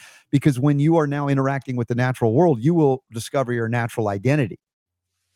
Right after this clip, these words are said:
as opposed to the messages, the electronic, the artifice coming in and distracting and telling you, and, uh, get back to nature and let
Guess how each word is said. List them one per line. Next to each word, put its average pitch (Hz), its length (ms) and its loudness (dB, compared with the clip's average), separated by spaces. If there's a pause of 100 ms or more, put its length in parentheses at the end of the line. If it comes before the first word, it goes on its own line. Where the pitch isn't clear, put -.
(520)
as 120 140 2
opposed 131 320 2
to 120 80 -4
the 113 80 2
messages, 123 580 -2
the 113 120 -4
electronic, 117 480 -4
the 113 100 -4
artifice 113 480 -2 (240)
coming 127 240 2
in 135 180 2
and 107 140 -2
distracting 135 580 -4
and 104 100 -2
telling 143 300 2
you, 139 160 2
and, 110 160 0
uh, 131 240 0 (800)
get 160 240 0
back 143 240 -2
to 127 80 -4
nature 139 400 -4
and 107 100 -2
let 127 160 -2